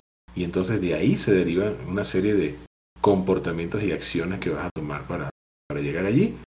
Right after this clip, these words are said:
Y de allí se deriva mucho el cómo diseñas esa lista de empresas y personas que vas a prospectar para conseguir lo que buscas.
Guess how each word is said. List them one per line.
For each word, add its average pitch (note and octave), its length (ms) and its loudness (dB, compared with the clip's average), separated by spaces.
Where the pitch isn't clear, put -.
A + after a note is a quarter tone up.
Y F2 80 -2
de E2+ 100 0
allí E2+ 220 6
se - 120 4
deriva G2 340 8
mucho G2+ 380 0
el E2 160 -8
cómo A#2+ 500 2
diseñas G2 580 4
esa F#2 220 -2
lista F#2 540 0
de D#2+ 400 -4
empresas C3+ 500 0
y G2 60 -2
personas C3 500 0
que C3 80 -2
vas D2 180 -6
a - 60 -10
prospectar - 720 -6
para D#2+ 240 -2
conseguir D2+ 420 -8
lo F2 120 -6
que - 80 -8
buscas. E2 220 -8